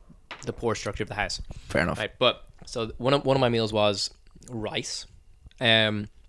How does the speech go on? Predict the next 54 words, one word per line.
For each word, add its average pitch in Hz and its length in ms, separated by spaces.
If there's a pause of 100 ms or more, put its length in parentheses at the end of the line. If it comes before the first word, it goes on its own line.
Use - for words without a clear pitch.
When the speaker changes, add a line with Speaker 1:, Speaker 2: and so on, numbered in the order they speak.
Speaker 1:
and - 40
I 127 60
used 120 100
to, 127 60
like, 113 200 (240)
sneak 127 300
into 117 100
the - 80
canteen 110 380
and 101 100
steal 107 220
ketchup - 400 (100)
to 120 80
just 107 260
add 107 220
some 113 80
flavour 107 240
to 110 140
it. 104 60 (220)
Speaker 2:
<laughs> - 200
Speaker 1:
I 127 80
ate 123 60
rice 113 180
for, - 100
like, 104 220
three 113 240
weeks, 104 320
and 110 100
someone 127 200
told 120 180
me, 107 120
actually, 104 320 (420)
there 127 80
was, 117 80
like, 110 100
a 113 60
case 117 180
of, 113 60
like, 107 120
three 120 180
guys 113 200
in 117 60
Cork 123 280
who 123 60
did 113 140
that 120 100
to - 60
try 107 140
and 98 100
save 104 200
money 104 160
for, 101 360
like, 95 160
just - 140